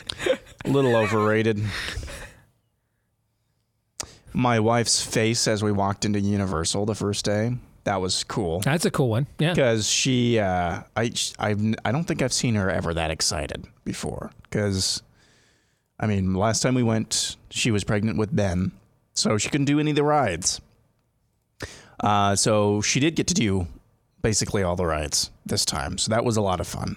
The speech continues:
Speaker 1: That was a good memory. Um, and then Ben started walking, like, actually walking, finally. Right before he was shipped off to the grandma's for a week, of course. Uh, but now it's, now he's back, and it's like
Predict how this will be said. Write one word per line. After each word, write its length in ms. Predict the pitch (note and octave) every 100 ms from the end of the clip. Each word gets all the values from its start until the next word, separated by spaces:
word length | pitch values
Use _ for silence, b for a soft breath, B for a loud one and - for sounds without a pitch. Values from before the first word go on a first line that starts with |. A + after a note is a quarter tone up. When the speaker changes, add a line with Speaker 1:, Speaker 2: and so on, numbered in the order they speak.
| -
Speaker 1:
That 100 | -
was 120 | G#2 G#2+
a 80 | A2
good 220 | G2 G2+
memory. 440 | F#2+ D#2 F2 - _ _ b b b b b b b _ -
Um, 680 | A2+ A2+ A2+ A2 A2 G#2 - -
and 200 | A2+ G#2+
then 560 | G#2+ G#2+ G#2 G#2 G2+ - _ _ _ -
Ben 600 | A#2 A2 G#2+ G2+ G2+ G#2 - -
started 540 | - - G2+ F#2+ F2
walking, 520 | F2+ D#2 - D#2 D#2
like, 220 | D#2 F2+ G#2+
actually 460 | F#2+ F2+ - F2
walking, 580 | D#2+ E2 D#2 - - -
finally. 680 | - E2 E2 A#1+ C2 C#2 - b b -
Right 240 | C3+ D#3
before 440 | C#3 C3 C3+ B2+ A#2
he 140 | A#2
was 180 | A2 G#2
shipped 260 | - -
off 280 | G#2+ G2 -
to 120 | -
the 100 | G#2+
grandma's 680 | G#2 G2+ F#2+ G2+ D#2 D#2+ F2
for 160 | - F#2
a 60 | E2+
week, 280 | F2 F2
of 100 | F#2+
course. 440 | - F#2 F#2 - - B B B B B B
Uh, 360 | G#2 G2+ G2 G2
but 220 | G#2+ A#2
now 280 | A#2+ C#3 C#3
it's, 200 | B2 -
now 220 | C3 B2+
he's 140 | A#2 F#2+
back, 460 | A2 G2+ F2+ - -
and 180 | A#2 G#2+
it's 220 | G#2+ -
like 180 | - F#2